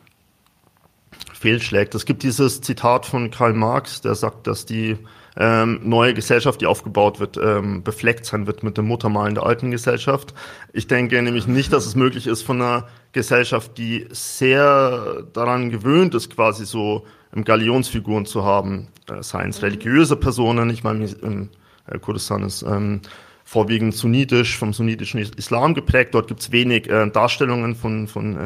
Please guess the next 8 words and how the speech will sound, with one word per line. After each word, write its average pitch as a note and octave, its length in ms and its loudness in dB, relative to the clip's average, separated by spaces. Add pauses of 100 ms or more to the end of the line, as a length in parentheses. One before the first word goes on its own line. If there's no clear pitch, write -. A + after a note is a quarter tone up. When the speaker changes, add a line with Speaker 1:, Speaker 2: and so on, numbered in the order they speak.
Speaker 1:
religiösen B2 600 -4
Personen, C3 540 0
aber, A2 360 4 (400)
ähm, A2+ 560 0 (120)
es - 160 -6
gab A2+ 200 -2
halt A2 120 0
viele, A2+ 640 2